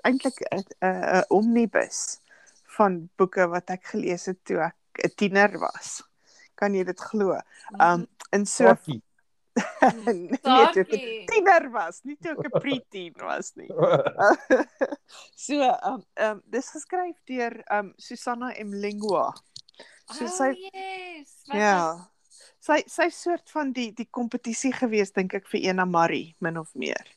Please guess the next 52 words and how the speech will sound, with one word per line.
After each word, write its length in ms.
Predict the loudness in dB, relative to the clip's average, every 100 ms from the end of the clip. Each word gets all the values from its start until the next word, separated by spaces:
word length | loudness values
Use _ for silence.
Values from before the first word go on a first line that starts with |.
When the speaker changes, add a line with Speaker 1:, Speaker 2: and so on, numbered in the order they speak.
| _
Speaker 2:
Ja. 680 | -20 -12 -8 -6 -6 -6 2
Speaker 1:
Ehm, 220 | 6 6
Speaker 3:
O, 20 | 4
ja. 180 | 0 -6 _ _
Speaker 2:
Ja, 120 | -14
ek 80 | -14
het 100 | -4
al 60 | -2
Speaker 1:
en 160 | -2
Speaker 2:
vergeet. 460 | -6 -16 -18 -16 -18 _ _ _ -2
Speaker 1:
En 180 | -2 0
ironies 580 | -2 -2 -2 -4 -8 -6
genoeg 360 | -6 -4 -8
het 220 | -8 -8
ek 140 | -6 -4
nou 200 | 0 2
die 120 | 2
dag 220 | -2 -4
nogal 320 | -6 -4 -4
daaraan 300 | -2 -2 -4
ge-, 260 | -10 -18 -6
weet, 200 | -4 2
eintlik 380 | 2 4 0 0 -20 -20 _
het 140 | -4 -4 _ _ -18
soort 360 | -8 0 0 0
van 160 | -4
die 160 | -2 -4
lees 600 | -4 -6 -2 -2 -2 -10 -16 -20 _ _ _
van 140 | -4
die 100 | -4
boek, 380 | -2 0 -2 -4 -6
die 140 | -4
herlees 600 | 2 2 2 -2 -4 -4
van 140 | -8 -8
die 140 | -8 -6
boek, 240 | -8 -4
het 140 | -6 -6 _
soort 280 | -2 -2 -2
van 160 | -6 -6
gekom 420 | -8 2 2 4
as 120 | 0
gevolg 340 | -2 0 0 2
van 100 | 0
die 80 | 2
feit 300 | 2 2 -2 -20 -20 -10
dat 120 | -4 -2
ek 140 | -4
gesit 320 | -6 -6 -2
en 140 | -2 2
dink 260 | 2 0
het 240 | -4 -4 2
oor, 180 | 2